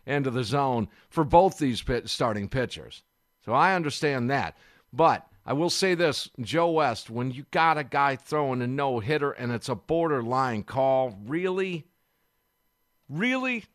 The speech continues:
I know a strike zone's a strike zone. But if that, that, m-, some of those pitches in that eighth inning, Jeff, they could have been called strikes, and no one would have really argued too much about it.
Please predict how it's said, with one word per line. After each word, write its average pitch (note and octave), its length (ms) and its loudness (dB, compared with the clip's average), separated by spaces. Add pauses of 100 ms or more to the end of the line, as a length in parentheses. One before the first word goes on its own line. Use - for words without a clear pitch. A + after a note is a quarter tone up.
(540)
I C#3 220 -2
know A3+ 200 4
a G3 60 2
strike G3+ 280 2
zone's G3+ 280 2
a E3+ 60 -4
strike E3+ 340 2
zone. F#2 300 -6 (600)
But D3+ 160 0
if G3 120 0
that, E3 260 -2
that, F#3 320 0 (300)
m-, C#3 120 -4 (160)
some A#3 360 2
of D4 40 -6
those G#3 240 6
pitches F3 460 2
in C#3 80 -2
that C3+ 180 -2
eighth C#3+ 280 -2
inning, D3 260 0
Jeff, C#3+ 380 0 (1080)
they G#3+ 200 4
could A3+ 340 4
have G3 120 4
been E3 200 2
called D#3 340 4
strikes, E3 440 2
and D3+ 180 0
no G3+ 140 4
one A3 320 4
would F3+ 120 2
have B2 200 0
really D3 400 2
argued C3 480 2
too D3 180 2
much B2+ 300 -2
about F#2+ 340 -4
it. - 100 -20